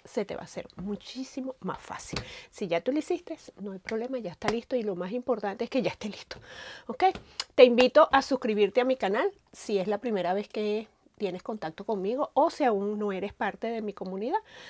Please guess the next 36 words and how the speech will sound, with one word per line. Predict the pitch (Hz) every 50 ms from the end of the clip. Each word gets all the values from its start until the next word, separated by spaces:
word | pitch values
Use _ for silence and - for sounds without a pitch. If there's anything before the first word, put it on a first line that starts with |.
| - -
Aquí | - 220 - - 233 220
debajo | 214 220 233 247 254 247 269 285
donde | 277 277 254 233 214
dice | 208 202 202 - - 254
suscribirse, | - - 269 - - 233 214 233 302 370 - - - 381 370 - _ _ -
luego | 226 247 226 202 196 214
le | 233 262 247 233
das | 214 190 202 202 - -
también | 226 220 220 220 214 220
a | 214 233
la | 247 233
campanita | 214 190 190 208 196 226 302 381 381 370 381 359 359 - - - - - - -
y | - 302 320
si | - - 277
te | - 240 233
llegan | 208 185 185 214 254
a | 277
preguntar | - 269 233 226 214 - 185 185 -
cuántas | 233 220 226 - 269 240
veces | 269 240 240 - - 247 -
tú | - 254 247
quieres | - 247 226 220 233 -
que | - 269 254 202
YouTube | 202 190 - - 165 -
te | 196 196
avise | 208 220 220 - - 269
o | 247
notifique | 240 220 - 196 - - 170 - 202 196
de | 240
mis | 240 240 208
actividades, | 220 170 - 208 190 190 208 262 277 277 247
yo | 220 208 -
recomiendo | 190 190 - 247 233 196 170 151 156
que | - 226
pongan | - 185 151 - - - -
todas. | - - - - - - - - -